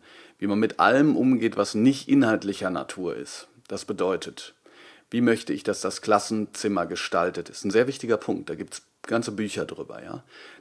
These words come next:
Denn der Klassenraum ist ja der Ort, an dem man die meiste Zeit mit den Schülern verbringt und an dem die Schülerinnen und Schüler auch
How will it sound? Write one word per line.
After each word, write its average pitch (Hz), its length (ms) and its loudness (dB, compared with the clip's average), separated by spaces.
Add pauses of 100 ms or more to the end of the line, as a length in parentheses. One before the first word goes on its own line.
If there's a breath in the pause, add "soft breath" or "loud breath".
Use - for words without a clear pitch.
(120 loud breath)
Denn 104 340 2 (160)
der 95 320 -2
Klassenraum 110 800 2
ist 80 120 -6
ja 110 80 0
der - 200 0
Ort, 107 540 -2 (100)
an 104 220 -4
dem 107 180 0
man 101 400 0 (480 soft breath)
die 95 40 -6
meiste 98 360 0
Zeit 104 300 0
mit 104 120 -4
den 101 120 -2
Schülern 117 380 -2
verbringt 143 460 0
und - 160 -6
an 113 140 0
dem 113 160 0
die 113 100 -4
Schülerinnen 127 440 0
und 127 120 -2
Schüler 170 400 2
auch - 300 -6